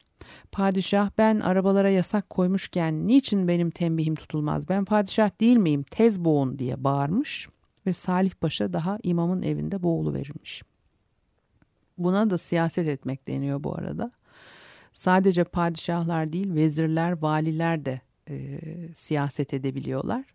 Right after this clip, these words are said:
Sonra Tanzimat'ta Fransız ceza yazısı, yasası örnek alınarak Ceza Kanunname-i Humayun'u devreye giriyor bin sekiz yüz kırk yılında ve siyaset etmeler son buluyor artık.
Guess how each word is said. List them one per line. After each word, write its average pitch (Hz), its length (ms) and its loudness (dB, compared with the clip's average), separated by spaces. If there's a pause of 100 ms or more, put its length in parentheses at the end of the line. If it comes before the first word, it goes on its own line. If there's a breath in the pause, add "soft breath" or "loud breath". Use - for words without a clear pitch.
Sonra 170 300 -2
Tanzimat'ta 160 840 -2
Fransız 180 580 -2
ceza 156 380 2
yazısı, 135 640 -4
yasası 143 460 -4
örnek 160 420 -2
alınarak 156 540 -4
Ceza 165 400 2
Kanunname-i 156 840 -2
Humayun'u 151 540 0
devreye 131 420 -4
giriyor 131 380 -4
bin 147 100 -2
sekiz 139 320 -8
yüz 135 180 -10
kırk - 280 -8
yılında 151 360 -4
ve 196 80 -2
siyaset 160 540 -4
etmeler - 440 -4
son 170 320 0
buluyor 131 260 -2
artık. - 440 -18